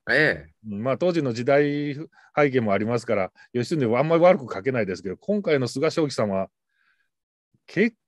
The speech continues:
Speaker 2: 構天然ですもんね。
Speaker 1: はい。
Speaker 2: うん。
Speaker 1: あの人、でも、あれもね、あの人だからこそのキャスティングだと思いますよ。
Speaker 2: あ、そうです、そうです。はい。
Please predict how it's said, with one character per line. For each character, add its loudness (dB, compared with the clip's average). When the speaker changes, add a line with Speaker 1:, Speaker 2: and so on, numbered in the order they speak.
Speaker 2:
構 0
天 -2
然 0
で 2
す -4
も -8
ん -14
ね。 0
Speaker 1:
は 2
い。 -4
Speaker 2:
う -12
ん。 -2
Speaker 1:
あ 6
の 6
人、 -2
で 6
も、 6
あ 6
れ 4
も 4
ね、 4
あ 4
の 4
人 0
だ 4
か 0
ら 0
こ -6
そ -4
の -2
キ -2
ャ 0
ス -10
テ -6
ィ -4
ン -4
グ 2
だ 0
と -14
思 -8
い -4
ま 6
す 6
よ。 6
Speaker 2:
あ、 6
そ 6
う 0
で 6
す、 -4
そ 2
う 2
で 0
す。 -10
は 0
い。 -14